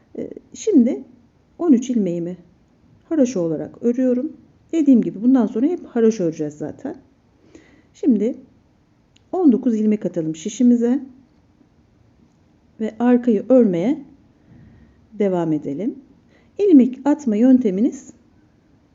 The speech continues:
size kalmış. Ben başlarken farklı bir yöntemde, e, de ilmek attım. Burada farklı bir yöntemde atıyorum. E,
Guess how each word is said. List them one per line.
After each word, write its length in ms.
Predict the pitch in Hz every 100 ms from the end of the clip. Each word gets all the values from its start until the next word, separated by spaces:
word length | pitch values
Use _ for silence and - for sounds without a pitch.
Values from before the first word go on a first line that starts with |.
| _
size 300 | - 262 208
kalmış. 320 | 180 165 -
Ben 200 | 320 339
başlarken 520 | 311 320 339 320 320 320
farklı 300 | 302 302 254
bir 60 |
yöntemde, 520 | 196 175 170 165 160 170 165 -
e, 340 | 175 170 165
de 100 | 175
ilmek 360 | 165 160 160 160
attım. 300 | 156 - - _ _ _ _ _ _ -
Burada 240 | 370 294
farklı 420 | 294 262 233 233
bir 40 | 202
yöntemde 500 | 175 160 170 170 -
atıyorum. 520 | - - 160 180 302 - _ _ _ _ _ _
E, 240 | 202 190